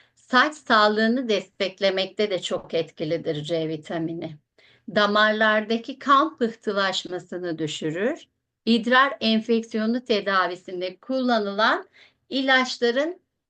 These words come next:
etkinliğini büyük ölçüde arttırır. Aslında hani çevremizde çok duyuyoruz değil mi? "Ben işte günlük yeterince C vitamini alıyorum.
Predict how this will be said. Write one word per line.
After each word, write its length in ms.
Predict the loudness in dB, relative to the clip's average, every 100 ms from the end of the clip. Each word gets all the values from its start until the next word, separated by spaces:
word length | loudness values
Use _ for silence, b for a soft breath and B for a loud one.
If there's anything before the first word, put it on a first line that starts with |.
| _
etkinliğini 840 | 0 0 -4 -2 2 2 2 0 -2 _ -10
büyük 400 | -2 0 0 -2
ölçüde 580 | -2 0 -2 -6 -4 -2 -4 -2
arttırır. 720 | -2 -2 -6 -8 -6 -8 -10 -14 _ _ B B B -4
Aslında 380 | -4 -2 0 2
hani 180 | 2 0
çevremizde 640 | 2 2 2 0 -4 -4
çok 300 | -4 -6 -4
duyuyoruz 420 | -2 -2 -6 -8
değil 180 | -4 -2
mi? 340 | -2 -2 -6
"Ben 340 | -2 2 2 0
işte 460 | -4 -6 0 0
günlük 540 | 0 0 0 0 -2 -4
yeterince 640 | -4 -2 -2 0 0 0
C 260 | 2 2 2
vitamini 560 | -2 -4 -2 -2 -2
alıyorum. 880 | 0 -2 -2 -2 0 0 -2 -4 -6